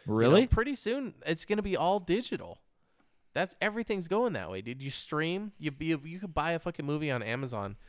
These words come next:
Speaker 1: digitally.
Speaker 2: I don't like doing that, though.
Speaker 1: I don't either. I want a physical copy.
Speaker 2: Yep.
Speaker 1: If it's the same price.
Speaker 2: Yep.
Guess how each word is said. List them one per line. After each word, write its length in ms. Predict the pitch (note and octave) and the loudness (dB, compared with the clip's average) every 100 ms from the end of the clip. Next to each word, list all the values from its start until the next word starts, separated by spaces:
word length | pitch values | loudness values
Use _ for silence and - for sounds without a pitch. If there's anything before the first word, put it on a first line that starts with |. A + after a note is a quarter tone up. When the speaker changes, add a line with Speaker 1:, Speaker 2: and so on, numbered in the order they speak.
| - D3 | -4 0
Speaker 1:
digitally. 480 | C#3+ A#2+ G2 E2 - - - - - - - - - | 0 0 -4 -6 -14 -20 -20 -20 -20 -20 -20 -2 4
Speaker 2:
I 60 | |
don't 120 | D3 | 6
like 140 | C3 B2 | 6 4
doing 220 | B2 A#2 | 4 4
that, 140 | A2 | 2
though. 80 | G#2 | 2
Speaker 1:
I 80 | A3 | 4
don't 180 | B3 A#3+ | 4 4
either. 320 | D#4+ D#4+ G2+ | 4 2 2
I 100 | B2+ | 2
want 260 | F3+ G#3 A3+ | 2 2 0
a 40 | |
physical 380 | - F#3+ G3+ G3 | 0 0 0 -6
copy. 220 | - A3 | -2 6
Speaker 2:
Yep. 80 | G#3 | 6
Speaker 1:
If 80 | F3 | 6
it's 160 | - | 0
the 80 | A#3 | -2
same 280 | - G#3+ A3 | 0 2 2
price. 600 | - - C#4+ A#3 - - - | -2 -2 -4 -6 -8 -12 -8
Speaker 2:
Yep. 160 | E3 | -8